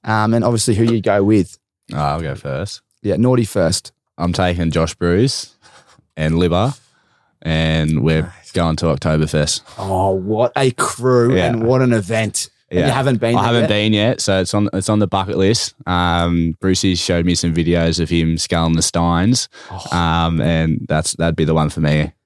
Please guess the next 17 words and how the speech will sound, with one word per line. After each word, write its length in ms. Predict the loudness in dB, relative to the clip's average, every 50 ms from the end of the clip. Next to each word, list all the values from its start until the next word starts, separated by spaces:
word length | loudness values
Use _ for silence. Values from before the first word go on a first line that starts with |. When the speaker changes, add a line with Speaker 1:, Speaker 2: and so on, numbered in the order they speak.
| _ _ _ _ _ _ _ _ _ _ _ _ _ -4 -2
Speaker 1:
And 220 | -2 -2 -2 0
good, 240 | 0 2 2 0 -2 -4
you 160 | -4 0 2
guys 220 | 2 2 2 2
would 100 | 0 -2
drink 240 | -2 0 0 2 2
a 60 | 0
few. 300 | 0 0 2 2 2 2
Like, 160 | 2 2 0
I 80 | 2 2
think 160 | 0 0 0
five's, 520 | -4 -2 0 2 2 2 2 0 -2 -2 -2
the 100 | 0 2
over-under 500 | 2 2 2 2 2 2 2 2 2 2
is 100 | 2 2
about 220 | 2 2 0 0 -2
five. 600 | 0 0 2 2 2 2 0 -2 -6 -10 -16